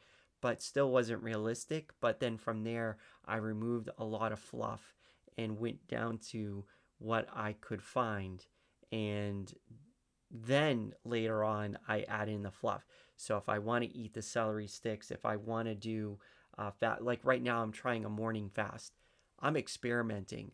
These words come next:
I don't need to do it. I don't have to do it. I'm experimenting. I'm so confident in the health and fitness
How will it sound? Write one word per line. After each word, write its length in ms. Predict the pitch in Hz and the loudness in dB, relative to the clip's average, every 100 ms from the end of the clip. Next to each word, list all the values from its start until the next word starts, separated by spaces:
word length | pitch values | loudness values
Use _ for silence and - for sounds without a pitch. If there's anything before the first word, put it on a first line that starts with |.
| - | -6
I 100 | 123 | -2
don't 200 | 139 123 | 0 0
need 360 | 117 123 151 151 | 0 0 -2 -2
to 100 | 151 | 0
do 200 | 165 170 | 4 4
it. 220 | 165 - _ - - | 4 0 _ -18 -6
I 40 | |
don't 180 | 110 101 - | -6 -6 -8
have 260 | - 113 - | -4 -4 -4
to 100 | - | -6
do 200 | 139 151 | -2 0
it. 120 | 151 - | -2 0
I'm 180 | 120 | 0
experimenting. 880 | 113 - - 123 113 104 95 92 - - | 0 -2 -6 -2 0 0 -4 -6 -14 -10
I'm 280 | 120 139 147 | -2 0 0
so 260 | - 143 160 | 0 0 -2
confident 640 | - 143 135 - 117 - | -2 -2 0 -2 -4 -2
in 280 | 120 120 113 - - - _ - | -2 -2 -2 -8 -20 -20 _ -8
the 360 | 113 107 104 101 - _ _ - | -4 -2 -4 -8 -20 _ _ -2
health 240 | 131 135 | 0 2
and 100 | 127 | 0
fitness 600 | - 139 117 123 - - | 2 2 2 0 -2 -8